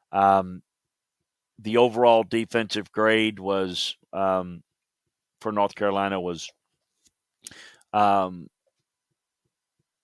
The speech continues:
was the worst I think we've seen in a few years.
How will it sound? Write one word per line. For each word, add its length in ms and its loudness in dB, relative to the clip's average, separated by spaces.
was 240 -8
the 80 -6
worst 640 0
I 120 0
think 200 -6
we've 180 -10
seen 260 -6
in 100 -10
a 60 -14
few 200 -8
years. 520 -10